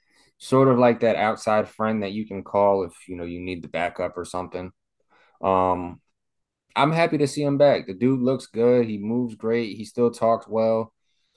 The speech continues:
Um, the theme music still has to grow on me a little bit, but even he said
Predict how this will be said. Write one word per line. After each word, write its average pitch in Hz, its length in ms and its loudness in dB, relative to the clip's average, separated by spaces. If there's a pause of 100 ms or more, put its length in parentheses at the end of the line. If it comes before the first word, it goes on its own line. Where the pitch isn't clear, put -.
(300)
Um, 107 520 -2 (360)
the 101 640 0 (500)
theme 120 240 -2
music 117 260 -4
still 113 220 -4
has 113 200 -2
to 113 80 -10
grow 110 280 0
on 110 100 -2
me 107 80 -2
a 107 80 -6
little 107 200 -2
bit, 107 280 -4
but 113 120 -4
even 147 180 -2
he 127 160 0
said 95 340 -4